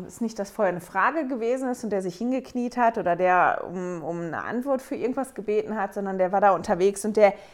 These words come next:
Engel erschien ihm. Das, was der Engel gesagt hat, das finden wir in Lehre und Bündnisse siebenundzwanzig. Und ich würd gerne direkt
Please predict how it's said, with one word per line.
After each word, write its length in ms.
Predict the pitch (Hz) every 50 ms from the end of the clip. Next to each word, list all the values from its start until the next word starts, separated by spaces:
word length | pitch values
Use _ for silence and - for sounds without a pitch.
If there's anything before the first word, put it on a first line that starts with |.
| - - _ _
Engel 300 | - 214 233 233 226 -
erschien 600 | - - 185 - - - - - - 202 190 175
ihm. 180 | 160 175 180 175
Das, 200 | 180 180 - -
was 140 | 214 208 -
der 260 | 214 196 185 - -
Engel 220 | 226 240 233 220
gesagt 520 | 196 196 170 - 127 120 180 233 - - -
hat, 180 | 262 240 233
das 160 | 233 226 226 -
finden 460 | - 247 233 214 - - - 196 190
wir 300 | 208 208 202 190 196 196 - - - - - - _ _ _ _ _
in 560 | _ 208 220 220 214 220 214 220 214 214 208 208 - _ _ _ _ -
Lehre 240 | 190 202 190 202
und 100 | 220 202
Bündnisse 400 | - 202 180 - 180 - - 185
siebenundzwanzig. 1120 | 175 170 165 165 180 170 175 - - - 101 101 117 135 - - - - - - - - - - - _ _ _ - - - - - - - - -
Und 140 | - 180 180
ich 160 | - - 190
würd 240 | 240 254 - - -
gerne 380 | 185 196 180 208 254 269 269 214
direkt 440 | - 185 160 185 226 233 - -